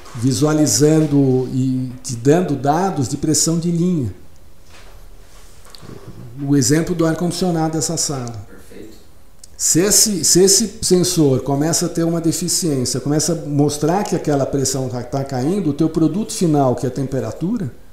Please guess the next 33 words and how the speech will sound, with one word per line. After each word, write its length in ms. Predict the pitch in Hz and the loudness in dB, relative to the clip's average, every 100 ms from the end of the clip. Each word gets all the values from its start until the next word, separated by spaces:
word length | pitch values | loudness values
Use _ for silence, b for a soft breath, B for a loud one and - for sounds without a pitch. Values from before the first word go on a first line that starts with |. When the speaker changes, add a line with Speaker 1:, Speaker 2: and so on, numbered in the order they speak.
| b | b
Speaker 1:
vai 120 | - 117 | -8 -6
sofrer. 520 | - 143 226 117 117 - - b b b b - | -4 -6 -6 -6 -10 -16 -20 b b b b -10
Então 200 | 127 175 | 0 2
a 20 | |
primeira 340 | 180 220 294 | 4 4 4
coisa 380 | - 208 156 139 | 6 8 8 6
não 120 | 151 | 4
é 60 | 196 | 6
medir 240 | 311 254 | 6 6
a 40 | 156 | 4
temperatura, 720 | 143 131 123 117 - 117 117 120 b b b - | 2 -2 -2 -2 -6 -8 -8 -14 b b b -10
é 80 | 131 | -6
medir 240 | 123 127 160 | -2 0 0
a 60 | |
causa, 460 | - 175 165 127 123 | 0 0 0 -2 -4
a 40 | |
raiz 560 | 110 151 147 175 147 110 | -6 -2 0 0 0 -4
disso. 400 | 110 110 - 120 | -8 -10 -14 -12
A 100 | 131 131 | -8 -8
temperatura 840 | - 139 135 143 139 - 214 214 | -4 -4 0 0 0 -2 0 0
é 180 | 147 151 | 2 0
uma 180 | 160 | 0
função, 680 | 139 - 202 - - 175 262 - - b b b b b - | -2 -2 -4 -4 0 2 0 -4 -14 b b b b b -4
é 80 | |
um, 260 | 139 147 127 | -2 0 -2
é 160 | 135 135 | -4 -2
uma, 240 | 151 147 | -2 -2
um 100 | 139 | 0
resultado 640 | 143 175 165 165 185 220 202 | 2 4 2 4 6 6 2
de 100 | 165 | 2
várias 360 | 180 190 185 | 2 0 -2
funções, 500 | 196 180 - 127 107 | -4 -6 -4 -4 -4
desculpa. 320 | 123 - 110 | -8 -12 -14